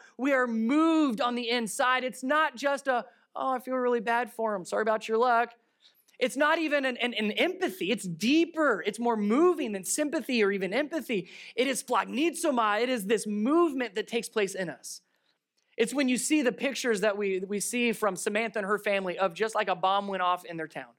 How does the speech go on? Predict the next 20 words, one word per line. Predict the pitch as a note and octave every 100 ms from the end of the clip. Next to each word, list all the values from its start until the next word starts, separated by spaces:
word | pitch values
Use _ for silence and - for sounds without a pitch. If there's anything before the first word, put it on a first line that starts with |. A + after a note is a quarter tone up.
| _ _ _ _ _ _ -
and | F#3+
they | F#3+
lose | F#3+ A#3+ A3 A3
everything. | G#3 G3 F#3 F3+ F3
It's | G3 A3
not | B3 G#3+
just | A3+ A3
a, | F#3+
"Oh, | G#3+ A3+ A3+
that's | A3 A3
too | - A#3+
bad." | B3 B3 A#3+ A#3 F3+ D#3 _ _ _ - -
It's | A#3 A#3+
a, | F3+ - _ _ _
"Oh | B3 B3 A3
man, | F#3+
it's | E3+ E3+
just | -
my | E3
stomach | - - B3+ A#3+